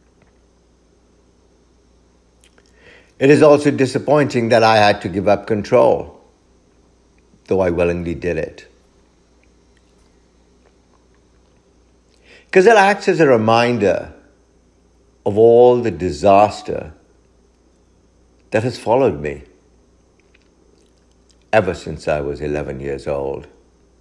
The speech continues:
The last time that I can honestly say I was intelligent.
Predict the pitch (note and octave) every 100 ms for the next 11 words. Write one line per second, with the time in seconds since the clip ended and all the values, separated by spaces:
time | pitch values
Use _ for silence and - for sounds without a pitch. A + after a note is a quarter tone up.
0 | _ _ _ _ _ _ _ _ _ _
1 | _ - F2 E2 D#2+ - D#2+ C2 C#2 -
2 | C2+ C2+ C#2 C2+ - D2 C2 - A#1+ A#1+
3 | - C2+ A1+ G1+ G1+ G1+ G1+ - G1+ -
4 | - -